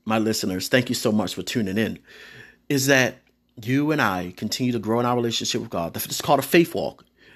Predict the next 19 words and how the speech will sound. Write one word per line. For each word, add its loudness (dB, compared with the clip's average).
That 2
if -6
that's 4
you, 4
who 2
have 4
strayed 8
away, 6
who -2
have -2
allowed 0
life, 4
responsibilities, 6
and 0
everything 0
else 0
to 2
distract 4
you -4